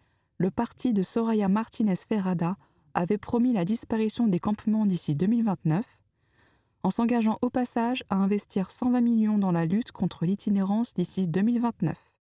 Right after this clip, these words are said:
Dans les deux prochaines années, la ville enverra donc plus de vingt millions de dollars aux arrondissements, soit neuf millions en deux mille vingt-six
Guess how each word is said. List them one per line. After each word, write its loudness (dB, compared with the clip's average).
Dans 2
les 2
deux 0
prochaines 0
années, 2
la 2
ville 2
enverra 0
donc 0
plus -2
de 2
vingt 0
millions 2
de 2
dollars 0
aux 0
arrondissements, 0
soit -2
neuf 0
millions 2
en 2
deux 2
mille 2
vingt-six -2